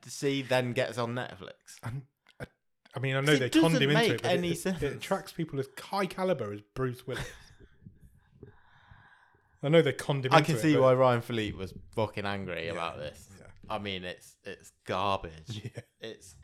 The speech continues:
Speaker 2: It's
Speaker 1: and you can, you
Speaker 2: garbage.
Speaker 1: can tell
Speaker 2: It
Speaker 1: 'cause
Speaker 2: really is.
Speaker 1: You can tell Felipe isn't interested.
Speaker 2: Yeah, no, not at all. He's not in it for most of it.
Speaker 1: No.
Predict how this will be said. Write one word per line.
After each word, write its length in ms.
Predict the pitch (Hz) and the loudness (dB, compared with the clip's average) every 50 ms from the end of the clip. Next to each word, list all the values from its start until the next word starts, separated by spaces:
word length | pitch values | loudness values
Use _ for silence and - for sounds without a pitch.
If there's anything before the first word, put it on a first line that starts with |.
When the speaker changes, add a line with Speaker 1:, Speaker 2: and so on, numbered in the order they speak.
| _ _ - | _ _ -4
Speaker 2:
It's 100 | - - | 2 4
Speaker 1:
and 160 | 190 214 233 | 4 6 6
you 120 | 240 247 | 2 0
can, 140 | - - 143 | 2 4 4
you 60 | 135 | 4
Speaker 2:
garbage. 440 | 135 127 127 135 220 262 262 - - | 4 4 4 4 2 2 0 0 -4
Speaker 1:
can 120 | 226 226 196 | -4 -4 -2
tell 340 | - - 214 233 180 131 127 | 0 4 6 8 8 6 6
Speaker 2:
It 40 | 127 | 4
Speaker 1:
'cause 100 | 135 - 135 127 | 2 2 2 2
Speaker 2:
really 120 | 117 113 113 | 0 -4 -8
is. 160 | 107 98 95 - _ _ _ _ _ _ - 135 104 - _ 165 | -10 -12 -14 -18 _ _ _ _ _ _ -20 -20 -20 -20 _ -8
Speaker 1:
You 100 | 196 208 | -8 -8
can 200 | 190 - 220 208 | -4 -2 -2 0
tell 260 | 196 196 214 214 190 | 4 8 8 8 8
Felipe 400 | 165 - 180 170 175 170 165 - 156 113 113 - - - | 8 6 4 4 4 4 2 2 2 2 2 0 -2 -2
isn't 300 | - 139 120 120 123 120 | -2 -2 0 0 -2 -2
interested. 600 | 117 110 104 - - 78 - - - - - - | -2 -4 -4 -6 -8 -8 -8 -12 -14 -14 -6 -2
Speaker 2:
Yeah, 180 | 143 - 95 87 117 120 | 0 0 0 -2 -4 -4
no, 180 | 135 123 110 | -4 -4 -4
not 200 | 113 139 127 104 | -4 -6 -6 -6
at 140 | 110 - - | -8 -8 -8
all. 60 | - | -6
He's 140 | 107 143 147 | -4 -2 0
not 120 | 196 - - | 2 4 4
in 80 | 180 165 | 4 2
it 80 | - | 0
for 80 | - 110 | -4 -6
most 260 | 107 113 120 - - | -8 -8 -8 -8 -10
of 80 | - - | -16 -18
it. 140 | 92 110 - | -20 -16 -10
Speaker 1:
No. 180 | - 120 104 76 | -6 -6 -6 -6